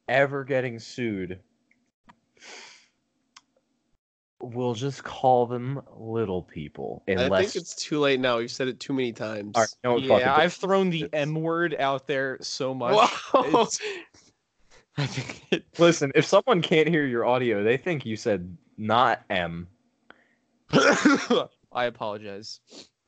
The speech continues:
Speaker 1: It's all right.
Speaker 2: Wow.
Speaker 3: White Rabbit is getting to me.
Speaker 1: <laughs> White Rabbit's really, he's, he's really tugging
Speaker 2: Speaking
Speaker 1: on
Speaker 2: of,
Speaker 1: your
Speaker 2: like,
Speaker 1: strings there.
Speaker 2: white,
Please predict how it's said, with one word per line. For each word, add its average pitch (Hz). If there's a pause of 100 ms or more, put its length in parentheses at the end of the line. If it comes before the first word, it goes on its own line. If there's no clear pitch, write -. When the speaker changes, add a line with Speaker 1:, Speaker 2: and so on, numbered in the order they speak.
(380)
Speaker 1:
It's -
all 110
right. 90
Speaker 2:
Wow. 175 (240)
Speaker 3:
White 151
Rabbit 139
is 135
getting 127
to 131
me. 110 (440)
Speaker 1:
<laughs> -
White 147
Rabbit's 120
really, 117 (380)
he's, - (840)
he's 113
really 120
tugging 127
Speaker 2:
Speaking 113
Speaker 1:
on -
Speaker 2:
of, -
Speaker 1:
your 101
Speaker 2:
like, 196
Speaker 1:
strings 135
there. -
Speaker 2:
white, 160